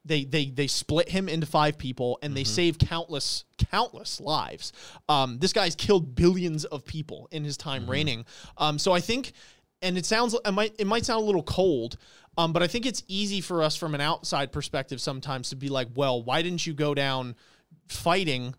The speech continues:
Speaker 1: without, you know, with whatever, doesn't matter what the plan was, um, for that one person?"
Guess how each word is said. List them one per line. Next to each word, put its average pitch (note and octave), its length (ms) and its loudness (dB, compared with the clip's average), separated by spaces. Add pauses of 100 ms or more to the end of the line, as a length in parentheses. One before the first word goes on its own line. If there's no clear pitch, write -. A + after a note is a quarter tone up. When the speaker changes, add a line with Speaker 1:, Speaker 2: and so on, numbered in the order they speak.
(180)
Speaker 1:
without, D#3 580 2
you D#3 120 -2
know, C#3+ 140 2
with C3+ 400 -4
whatever, D#3 600 4
doesn't D3+ 280 -2
matter D#3 200 0
what C#3+ 160 -4
the - 60 -10
plan E3 360 0
was, B2 420 0 (400)
um, C3+ 500 0 (720)
for E3+ 240 2
that D3+ 180 0
one D3+ 280 0
person?" D3 560 0